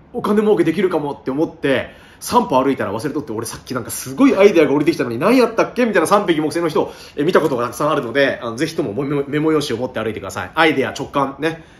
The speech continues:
えー、先見の明がある星ですが、えー、ちょっと計画性が足りなくて、その上でよく、えー、忘れます。っていうことが弱点です。っていうことなんですが、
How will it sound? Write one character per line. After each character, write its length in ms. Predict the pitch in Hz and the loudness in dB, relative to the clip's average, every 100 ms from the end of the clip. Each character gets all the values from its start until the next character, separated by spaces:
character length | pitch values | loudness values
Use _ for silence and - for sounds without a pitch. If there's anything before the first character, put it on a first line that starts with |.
| - | -12
え 140 | 120 | -10
ー、 20 | 110 | -6
先 180 | 165 151 | -4 -2
見 120 | 147 | 0
の 80 | 147 | 0
明 140 | 139 | -2
が 80 | 110 | -2
あ 20 | |
る 60 | 104 | -6
星 160 | 107 | -8
で 80 | 107 | -8
す 80 | 127 | 0
が、 260 | 143 - - - | 0 0 -6 -10
え 60 | 135 | -2
ー、 20 | |
ち 80 | - | -2
ょ 40 | |
っ 40 | |
と 60 | 147 | 0
計 120 | 156 | -2
画 140 | - 135 | -4 -4
性 140 | 135 | -2
が 80 | 131 | -2
足 80 | 127 | -4
り 80 | |
な 80 | 127 | -6
く 80 | - | -4
て、 160 | 185 170 | -4 -4
そ 100 | 160 | -4
の 140 | 156 | -4
上 80 | 160 | 0
で 120 | 156 | 0
よ 120 | 156 | 0
く、 160 | 160 95 - | -2 -10 -8
え 160 | 110 | -6
ー、 20 | 101 | -6
忘 160 | 113 | -8
れ 80 | 110 | -10
ま 100 | 87 | -10
す。 200 | - - | -12 -10
っ 40 | - | -6
て 60 | |
い 20 | |
う 40 | 160 | -4
こ 60 | |
と 60 | 156 | -2
が 80 | 120 | -2
弱 200 | 113 - | -6 -6
点 200 | 110 90 | -6 0
で 100 | 170 | 0
す。 120 | - | 0
っ 20 | |
て 60 | 117 | -6
い 20 | |
う 40 | |
こ 20 | 120 | -6
と 40 | |
な 80 | 101 | -8
ん 60 | |
で 60 | 95 | -6
す 60 | 131 | -2
が、 220 | 123 | -2